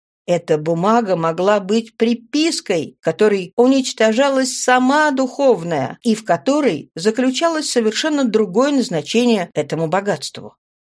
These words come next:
Слабая розовая тень показалась на щеках двух сестриц-девиц, а Ланселот Дерриль побледнел как смерть. Однако это была не приписка, а только письмо Мариса де Креспини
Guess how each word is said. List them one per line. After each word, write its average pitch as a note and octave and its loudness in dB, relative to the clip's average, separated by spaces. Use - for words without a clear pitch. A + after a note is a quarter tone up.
Слабая D4 2
розовая B3+ 2
тень E4 -4
показалась B3 -2
на G3 -2
щеках A3 0
двух G3 -4
сестриц-девиц, A3 -4
а F#3+ 4
Ланселот F#3 -2
Дерриль C4+ -2
побледнел F3 0
как A3+ -4
смерть. B3+ -2
Однако F4 0
это F4 -2
была D#4 2
не D#4+ -2
приписка, C#4+ -2
а B3 2
только D#4 -4
письмо C4+ 0
Мариса G#3 0
де F#3 -4
Креспини D4 -2